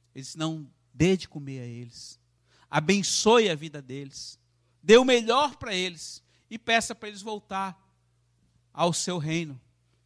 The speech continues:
E quando eles voltaram, o rei não teve coragem de atacar. Porque este é, filhinhos, o objetivo do nosso Pai.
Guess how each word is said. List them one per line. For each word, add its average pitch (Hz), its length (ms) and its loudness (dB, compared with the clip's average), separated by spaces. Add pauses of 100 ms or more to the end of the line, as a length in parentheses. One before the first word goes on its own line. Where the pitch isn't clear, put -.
E 147 80 -18
quando 160 220 -6
eles 156 160 -10
voltaram, 151 640 -8 (320)
o 139 80 -10
rei 147 240 0
não 160 320 -2
teve 175 340 -14
coragem 131 640 -12 (140)
de 127 100 -14
atacar. 110 580 -16 (1120)
Porque 214 340 -8 (140)
este 247 580 -2
é, 175 280 -4
filhinhos, 110 760 -18 (2500)
o 160 80 -4
objetivo 156 800 0
do 120 80 -16
nosso 120 320 -16
Pai. 104 280 -20